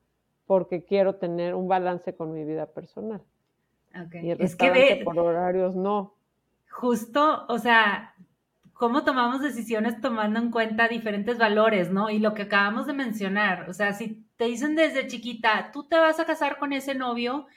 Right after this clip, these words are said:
Speaker 2: y vas a comer eso todo el resto de la vida", oye, pues no, todo cambia, o sea, cambian tus
Speaker 1: Ajá.
Speaker 2: gustos, cambian tu escala de valores, cambian tus intereses,
Speaker 1: Exacto.
Speaker 2: cambia todo esto.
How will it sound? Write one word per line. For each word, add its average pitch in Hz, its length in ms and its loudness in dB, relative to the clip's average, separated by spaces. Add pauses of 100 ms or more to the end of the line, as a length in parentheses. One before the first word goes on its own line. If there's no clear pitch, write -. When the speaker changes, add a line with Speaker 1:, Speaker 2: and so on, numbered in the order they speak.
(260)
Speaker 2:
y 226 140 -6
vas 233 200 4
a 285 60 -2
comer 262 220 0
eso 262 200 -2
todo 262 120 0
el 254 60 0
resto 254 220 -4
de 269 80 -4
la 262 60 0
vida", - 120 -8
oye, 233 140 -4
pues 233 280 -8
no, 311 400 -4
todo 302 260 -2
cambia, 302 420 0
o 196 40 -4
sea, 214 160 -6
cambian 208 300 -4
tus 185 180 -6
Speaker 1:
Ajá. 185 40 -2
Speaker 2:
gustos, 285 500 -4
cambian 226 440 -2
tu 247 60 -4
escala 214 340 -4
de 226 40 0
valores, 196 500 -2
cambian 226 320 -6
tus - 180 -18
intereses, 196 640 -6
Speaker 1:
Exacto. - 0 -
Speaker 2:
cambia 226 380 -4
todo 247 200 -2
esto. 254 640 -6